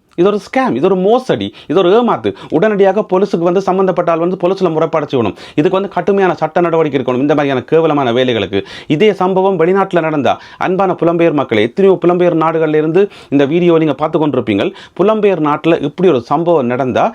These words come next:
நீதிமன்றத்துல கொண்டு விட்டு எத்தனை விதமான கேஸ் போடப்படும் தெரியுமா? எத்தனை விதமான சட்டத்துக்குள்ள எத்தனை விதமான கேஸ் ஆள்ல சுமத்தப்படும் தெரியுமா? நீங்க யோசிச்சு பாருங்க. நாங்க ஒரு தட்ட கை நீட்டி காசு வாங்குறோம்ன்றதுக்காக எங்களுக்கு மானம் இல்லையா? எங்களுக்கு ரோசம் இல்லையா? எங்களுக்குன்ற ஒரு மரியாதை இல்லையா?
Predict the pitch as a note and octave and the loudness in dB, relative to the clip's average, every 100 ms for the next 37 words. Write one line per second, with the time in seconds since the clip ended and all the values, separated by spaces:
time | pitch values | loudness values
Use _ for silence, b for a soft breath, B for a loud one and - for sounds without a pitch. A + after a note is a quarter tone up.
0 | B B C#3+ G#3 F#3+ F3 D#3 C3+ D#3 D#3 | B B 0 2 2 0 -2 -2 0 0
1 | E3+ - - G3 - B3 G3+ G3 G3 D3 | 0 -2 -2 -2 0 2 2 2 2 0
2 | - F3+ F#3+ - E3+ D3+ D3+ D3+ B2+ F#2+ | 0 0 0 -2 -2 0 -2 0 0 -2
3 | B B D3 - A3 F#3 F3+ F3+ C#3+ D3+ | B B -4 0 0 2 2 0 -2 -2
4 | F3+ E3 E3+ G3+ - F3 A3 G#3 F#3 F3+ | -2 -2 0 0 0 -2 0 2 2 0
5 | B2+ - F3+ F#3 E3 E3 C#3+ E3+ F3 D3+ | -2 0 0 2 0 0 -2 -4 -2 -4
6 | D3+ F3 D3+ F#2+ F2 b - F#3 F3+ D#3+ | 0 2 2 -2 -6 b -4 0 2 2
7 | G3+ E3+ D3+ G2 G2 F3 B B C#3 G3 | 0 -2 -4 -2 -4 -6 B B -2 0
8 | F3 F3+ E3+ - D#3+ F3 F#3+ F#3 E3+ D3+ | 0 0 -2 -4 -2 0 0 -2 -2 -2
9 | F3 D#3+ E3 D#3+ D#3 D#3 D#3+ D#3+ A2+ C3 | -2 -2 -2 0 0 0 0 -2 -2 0
10 | E3+ B2 C3 G3+ C3 E2+ F2 F#2 - - | 0 0 0 0 -2 -2 -4 -4 -10 -20
11 | _ D3 C#3 C#3+ G3+ G3 B2 F2 F#2 - | _ -2 0 0 0 -2 -2 -2 -2 -4
12 | B - F3 F3+ G3 F3 D3 G3 A#3+ C3 | B 0 0 2 2 2 0 0 0 -2
13 | F#2+ F2 | -2 -2